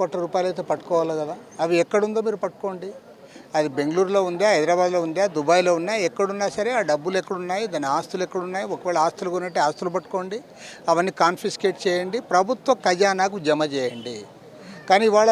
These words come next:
రాష్ట్రంలో జరుగుతున్నది ఏమంటే, వైఎస్ఆర్ కాంగ్రెస్ పార్టీ ఉంటే తెలుగుదేశం వాళ్ళపైన ఆరోపణలు చేస్తూ ఉన్నారు, తెలుగుదేశం అధికారంలో ఉంటే వైఎస్ఆర్ వాళ్ళపైన ఆరోపణలు చేస్తూ ఉన్నారు.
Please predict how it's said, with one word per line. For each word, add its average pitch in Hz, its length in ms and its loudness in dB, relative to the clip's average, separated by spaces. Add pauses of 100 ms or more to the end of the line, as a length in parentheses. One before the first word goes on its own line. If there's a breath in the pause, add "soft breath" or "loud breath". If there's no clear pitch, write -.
(120)
రాష్ట్రంలో 214 400 4 (100)
జరుగుతున్నది 190 480 0
ఏమంటే, 170 280 -2 (500 loud breath)
వైఎస్ఆర్ 208 500 4
కాంగ్రెస్ 214 340 0
పార్టీ 208 280 0
ఉంటే 208 140 0 (120)
తెలుగుదేశం 202 440 4
వాళ్ళపైన 190 380 2
ఆరోపణలు 160 400 -2
చేస్తూ 123 220 -8 (100)
ఉన్నారు, 117 260 -16 (360 loud breath)
తెలుగుదేశం 233 560 8
అధికారంలో 220 500 2
ఉంటే 285 200 -2
వైఎస్ఆర్ 208 420 4 (280)
వాళ్ళపైన 190 400 0 (220)
ఆరోపణలు 185 420 2
చేస్తూ - 220 -8 (100)
ఉన్నారు. 117 260 -16